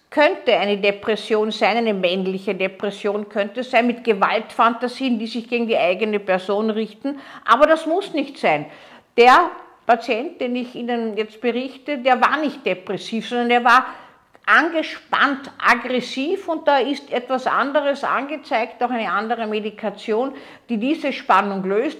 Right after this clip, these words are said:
aber nicht nur Medikation. Medikamente lösen ja nur Symptome und nicht die Wurzel. Der muss auch all das zur Sprache bringen können in einem geschützten Umfeld, wo sich das Gegenüber nicht fürchtet, dass jemand jetzt ausspricht und sagt,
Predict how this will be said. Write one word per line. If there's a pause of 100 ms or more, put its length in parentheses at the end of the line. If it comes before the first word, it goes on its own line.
aber
nicht
nur
Medikation.
Medikamente
lösen
ja
nur
Symptome
und
nicht
die
Wurzel. (500)
Der
muss
auch
all
das (120)
zur
Sprache
bringen
können
in
einem
geschützten
Umfeld, (360)
wo
sich
das
Gegenüber
nicht
fürchtet,
dass
jemand
jetzt
ausspricht
und
sagt,